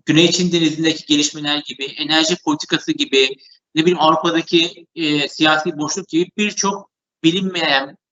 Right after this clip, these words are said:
aslında çözülmek, çözüm bekleyen ama çözülmedikçe de, e, sorun yumağına çok dönüşen sorunlar var. E, bu çerçevede, e, beş Kasım öncesinde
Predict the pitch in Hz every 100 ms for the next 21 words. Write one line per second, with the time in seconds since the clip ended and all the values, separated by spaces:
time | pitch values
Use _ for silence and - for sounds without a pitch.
0 | _ _ - 139 - 170 - 151 165 185
1 | 185 - 147 185 185 165 - 151 190 220
2 | - - _ - 190 208 202 _ _ _
3 | _ - 151 185 185 160 165 156 196 202
4 | - _ - 135 135 139 135 139 139 135
5 | 135 147 175 175 160 160 180 175 151 147
6 | 147 - 196 - 165 165 165 180 160 180
7 | 202 _ _ _ _ - 151 151 - 180
8 | 202 185 185 190 202 _ - 156 156 156
9 | - 170 - 175 - 160 160 160 156 165
10 | 160 185